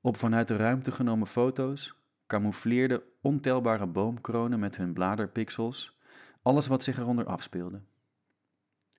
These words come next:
Niet voor mensenogen bestemd. Er mochten inmiddels zelfs geen fotovallen voor wilde dierensurveillance meer worden geplaatst. Want we hielden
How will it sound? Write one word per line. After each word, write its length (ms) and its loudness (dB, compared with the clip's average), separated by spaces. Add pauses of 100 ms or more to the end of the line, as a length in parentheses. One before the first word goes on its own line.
(320)
Niet 200 4
voor 180 4
mensenogen 500 0
bestemd. 500 -10 (2250)
Er 100 2
mochten 280 4
inmiddels 420 4
zelfs 400 0
geen 200 2
fotovallen 720 0 (220)
voor 180 -2
wilde 260 2
dierensurveillance 960 0
meer 120 -4
worden 220 -4
geplaatst. 600 -8 (1200)
Want 180 -4
we 80 -4
hielden 500 2